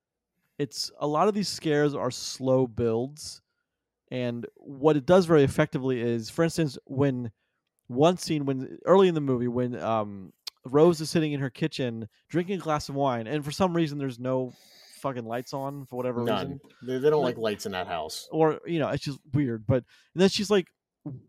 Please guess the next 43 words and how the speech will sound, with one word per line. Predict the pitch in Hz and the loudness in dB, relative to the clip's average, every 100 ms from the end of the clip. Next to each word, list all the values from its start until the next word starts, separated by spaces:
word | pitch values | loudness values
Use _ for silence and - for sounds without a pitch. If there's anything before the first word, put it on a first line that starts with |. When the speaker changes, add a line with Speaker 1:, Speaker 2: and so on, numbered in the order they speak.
| - | -10
Speaker 1:
she | - 170 | -4 -4
sees | - 202 190 | -4 -4 -4
this | - 175 - | 0 -2 -2
face | - - 180 180 170 135 - | -16 -6 0 2 2 -2 -10
in | - 151 139 | -10 -8 -6
the | 131 | -8
fridge, | - 143 131 117 131 | -6 -2 0 0 -2
and, | 147 151 | -4 -4
like, | 143 - | -6 -4
it | 156 170 | 0 2
is | 170 | 2
legit | 180 156 175 180 - | 0 2 0 0 -4
a | 151 | -8
face | - 185 156 120 - - - _ _ _ | -6 -4 -4 -4 -10 -14 -18 _ _ _
with | 131 131 | -6 -4
a | |
smile | - 165 151 135 113 | -2 0 0 0 -2
on | 87 | -6
it, | 80 | -6
and | 151 | -4
it's, | 156 - | -4 -6
it's | - 175 | -10 -10
creepy | - - 254 262 277 196 | -8 -8 -6 -4 -4 -4
as | 135 | -4
hell | 151 190 226 147 - - - | -4 -4 -2 -2 -4 -20 -4
because | 170 160 | -2 -2
it | |
holds | 143 175 208 180 | -2 2 2 0
the | 170 | -6
shot | - 160 165 | 0 0 0
for | 185 | -4
a | |
little | 175 170 | -2 2
while, | 165 165 | 4 4
and | |
it | 156 | 2
keeps | - 175 | -8 -4
going | 175 147 | -2 0
back | 123 127 - | 0 -2 -2
to | 170 | -4
it. | 156 | -4
You're | 151 | -2
like, | 143 | -4